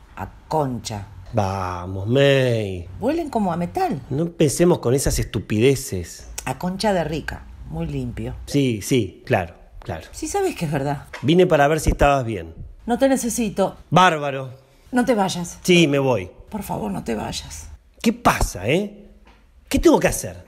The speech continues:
Speaker 1: Ya lo sabes.
Speaker 2: ¿Qué?
Speaker 1: Vas a sacarme del medio.
Speaker 2: ¿De qué estás hablando?
Speaker 1: Vas a sacarme del medio. Vas a hacer que alguien lo haga.
Speaker 2: ¿Y por qué iba a hacer eso?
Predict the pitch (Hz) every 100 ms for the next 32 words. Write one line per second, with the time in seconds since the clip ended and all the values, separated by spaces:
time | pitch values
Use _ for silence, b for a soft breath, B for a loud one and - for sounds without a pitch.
0 | - 196 196 190 196 175 151 - - -
1 | _ _ _ - 247 156 - - - _
2 | - - - - - 226 208 214 233 254
3 | 254 233 208 202 165 104 - - - -
4 | - - - - - - 90 101 139 143
5 | 123 90 85 78 71 - - - 381 294
6 | 247 277 330 277 226 302 359 247 190 180
7 | 180 240 254 247 330 - 285 277 247 285
8 | 262 165 160 165 - 160 160 269 220 311
9 | 233 165 139 123 - 139 123 120 107 -
10 | 107 101 92 98